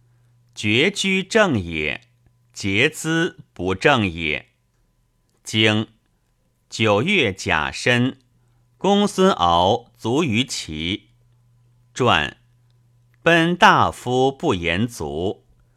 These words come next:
而言卒何也？未受其丧，不可不卒也。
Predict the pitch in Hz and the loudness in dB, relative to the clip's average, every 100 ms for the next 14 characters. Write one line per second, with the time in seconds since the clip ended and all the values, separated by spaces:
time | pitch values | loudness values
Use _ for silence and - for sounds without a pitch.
0 | _ _ - 131 214 190 139 175 202 - | _ _ 0 2 4 4 2 2 0 -4
1 | 80 87 127 - - 92 90 120 92 78 | -4 -2 -4 -6 -12 -4 -2 -2 -4 -6
2 | - - _ _ _ _ _ _ _ _ | -8 -12 _ _ _ _ _ _ _ _
3 | 117 120 104 101 - 175 98 - 92 98 | 2 4 6 2 0 0 0 -4 -6 -4
4 | - 135 131 143 - _ _ _ _ 220 | 2 2 2 -2 -8 _ _ _ _ -2
5 | 214 - 92 78 76 156 120 - 90 87 | -2 -2 -2 -2 -4 0 0 -2 -6 -2
6 | 135 104 80 62 - | -2 -2 -6 -8 -12